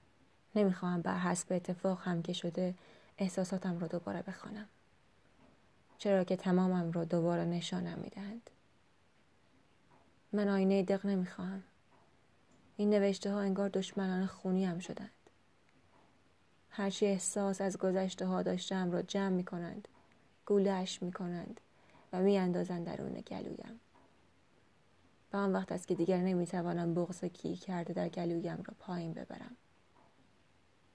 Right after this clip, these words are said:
عکس‌ها را از روی دیوارها بکنید و با کاردک رد چسب‌های به جا مانده‌شان را بسایید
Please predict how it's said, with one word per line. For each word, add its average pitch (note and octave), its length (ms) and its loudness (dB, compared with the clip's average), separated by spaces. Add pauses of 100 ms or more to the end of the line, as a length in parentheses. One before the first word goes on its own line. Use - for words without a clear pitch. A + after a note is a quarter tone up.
(1600)
عکس‌ها G3+ 360 0
را G3 80 6
از F#3+ 220 2
روی G3 140 8
دیوارها F#3 440 4
بکنید F#3 640 -4 (640)
و G3 60 0
با G3 140 0
کاردک G3 480 2 (400)
رد G3+ 380 2
چسب‌های F#3+ 800 -2
به F#3 160 -2
جا F#3 160 0
مانده‌شان F3+ 680 -2
را F#3 240 -12
بسایید - 540 -10